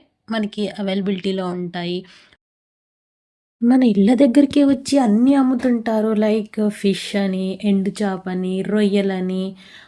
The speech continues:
అన్నీ అవైలబిలిటీలో ఉంటాయి. ఇప్పుడు మేము తీసుకున్న ఈ రొయ్యలు కూడా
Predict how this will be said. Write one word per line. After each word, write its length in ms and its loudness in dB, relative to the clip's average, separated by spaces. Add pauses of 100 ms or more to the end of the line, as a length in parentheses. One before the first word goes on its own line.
(120)
అన్నీ 380 -2
అవైలబిలిటీలో 680 0
ఉంటాయి. 240 0
ఇప్పుడు 180 -2
మేము 280 -2
తీసుకున్న 380 -4
ఈ 140 2
రొయ్యలు 360 2
కూడా 280 -4